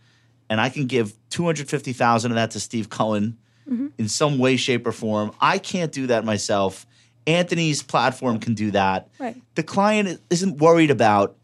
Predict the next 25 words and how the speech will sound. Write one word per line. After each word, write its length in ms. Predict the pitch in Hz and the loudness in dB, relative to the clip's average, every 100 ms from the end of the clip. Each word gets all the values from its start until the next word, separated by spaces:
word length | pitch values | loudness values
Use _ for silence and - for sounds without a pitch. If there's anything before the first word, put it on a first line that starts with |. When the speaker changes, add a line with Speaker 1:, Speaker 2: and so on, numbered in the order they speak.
| _ | _
Speaker 1:
is 180 | 160 139 | -2 0
it 80 | - | 2
up 200 | 156 151 | 2 4
or 100 | 151 | 2
down 380 | 131 143 131 123 | 2 2 4 4
more 160 | 123 | 4
than 120 | 117 | 4
the 120 | 117 113 | 2 2
S 160 | 113 | 0
and 80 | 110 | -6
P? 320 | - 131 156 - - _ | -2 0 0 -6 -18 _
The 100 | 175 | -4
client 600 | - 185 202 190 160 123 _ _ | 0 2 4 4 2 -2 _ _
is, 220 | 151 147 147 | -2 -2 -6
just 340 | - 175 - | -6 -6 -4
wants 360 | 139 170 185 190 | 0 2 0 -4
a 40 | |
piece 320 | - 185 180 | -8 -8 -4
of 60 | 175 | 0
their 140 | 160 | 2
money 280 | 156 160 143 | 4 2 2
managed 540 | 135 175 170 117 110 | 0 -2 -2 -4 -2
that 260 | 135 143 - | 2 2 2
way. 280 | 143 175 120 | 0 0 -2
Speaker 2:
Yes. 420 | 254 208 - | -4 -8 -10